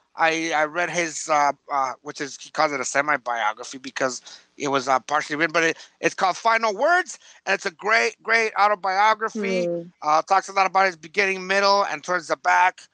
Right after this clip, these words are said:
Speaker 1: It's great. You learn a lot about him, and, and there are a lot of good, uh, stand-up tidbits and advice in it. So, when, you know, I,
Speaker 2: That's
Speaker 1: I,
Speaker 2: pretty
Speaker 1: I definitely
Speaker 2: cool.
Speaker 1: have that book still. It's a good book. Uh, good book.
Speaker 2: Yeah.
Speaker 1: I didn't, I didn't audiobook. I actually,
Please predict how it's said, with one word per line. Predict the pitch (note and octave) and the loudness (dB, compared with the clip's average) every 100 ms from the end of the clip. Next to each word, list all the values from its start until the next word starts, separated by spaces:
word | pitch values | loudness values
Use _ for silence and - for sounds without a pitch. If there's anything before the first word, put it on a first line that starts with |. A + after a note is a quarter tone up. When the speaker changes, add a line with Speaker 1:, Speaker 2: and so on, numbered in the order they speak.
| _ _ | _ _
Speaker 1:
It's | - C#3+ | -18 -16
great. | - E3+ F3 | -4 -2 0
You | E3 | 0
learn | F3 | 0
a | E3 | 2
lot | E3+ D#3+ | 2 2
about | E3 D#3 | 2 0
him, | E3 E3 | -2 -4
and, | D3 | -4
and | - D3 | -6 0
there | E3+ | 4
are | F3 | 4
a | F3 | 4
lot | E3+ F3+ - | 4 2 0
of | C#3+ C3+ | -6 -4
good, | E3+ E3 D#3 | -2 0 2
uh, | D3 C3+ | 2 2
stand-up | B2 - E3+ E3+ D#3+ | -2 0 0 0 -4
tidbits | - D#3+ - D#3+ D3 | -6 -6 -6 -10 -12
and | C3+ | -8
advice | C3 C#3+ - | -2 -2 -2
in | C#3+ | -10
it. | C3+ | -8
So, | - C3+ - - _ - | -4 -4 -6 -16 _ -4
when, | E3 E3+ | -2 0
you | E3+ | 0
know, | D#3+ | 0
I, | D3 | 0
Speaker 2:
That's | C#3 | 0
Speaker 1:
I, | D#3 | 0
Speaker 2:
pretty | G3 | 2
Speaker 1:
I | D3 | 0
definitely | G#3+ - - | 0 0 0
Speaker 2:
cool. | D3 | -2
Speaker 1:
have | C#3 | -2
that | D3 B2 | -2 -4
book | C3+ - | -8 -16
still. | B2+ A2+ - | -16 -16 -12
It's | F3 | -12
a | - | -2
good | A3+ G3 | -2 0
book. | F#3 - - - D3+ | -4 -4 -16 -14 -10
Uh, | C#3 - E3+ | -10 -12 -4
good | G#3+ G#3+ | -4 -2
book. | G3 E3 | -4 -2
Speaker 2:
Yeah. | |
Speaker 1:
I | D#3+ | -2
didn't, | G#3+ G#3+ - | 0 -4 -4
I | G#3 | -2
didn't | C4 B3+ G#3 | -2 -2 -2
audiobook. | B3 B3+ F#3 A3+ G#3 - _ _ _ D#3+ | 0 -2 -4 -4 -8 -14 _ _ _ -2
I | E3 - | -2 0
actually, | G3 G3+ - F#3+ F#3+ F#3 | 0 0 -4 -8 -6 -6